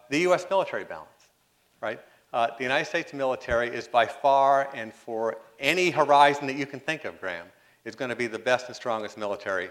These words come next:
uh, in the world. I think we probably spend as much as the next ten or eleven,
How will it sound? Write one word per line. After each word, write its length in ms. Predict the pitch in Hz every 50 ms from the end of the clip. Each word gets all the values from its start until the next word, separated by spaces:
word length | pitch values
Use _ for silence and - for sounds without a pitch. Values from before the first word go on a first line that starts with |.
| - -
uh, 180 | - 98 90 -
in 100 | - 95
the 80 | 92 95
world. 300 | 90 95 95 95 95 110
I 60 | 113
think 240 | 113 - 147 131 -
we 80 | 127 113
probably 320 | - 127 117 107 107 98
spend 380 | - - - 113 107 104 98 - - _ _ -
as 120 | 110 107
much 220 | 113 117 110 - -
as 60 | -
the 80 | - 101
next 320 | 104 107 101 - - - _ -
ten 200 | - 117 101 98
or 60 | 98
eleven, 360 | 90 95 98 92 95 95 95